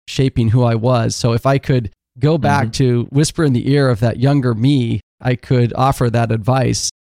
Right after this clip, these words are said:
Speaker 1: So I guess what Marcus is saying is just talk yourself off the <laughs> ledge.
Speaker 2: Yeah. Again, the very simple example that always comes to my mind is just to say, as a therapist and a counselor over the years, you know,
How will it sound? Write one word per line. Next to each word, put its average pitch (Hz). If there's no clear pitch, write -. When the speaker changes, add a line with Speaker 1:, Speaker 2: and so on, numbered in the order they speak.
Speaker 1:
So 147
I 131
guess 147
what 131
Marcus 135
is 120
saying 120
is 113
just -
talk 131
yourself 143
off 120
the 120
<laughs> 110
ledge. 123
Speaker 2:
Yeah. 127
Again, 117
the 101
very 98
simple 98
example 101
that 98
always 92
comes 98
to -
my 98
mind 95
is 90
just -
to 92
say, 98
as 104
a 98
therapist 131
and 82
a 80
counselor 113
over 120
the 117
years, 120
you 107
know, 104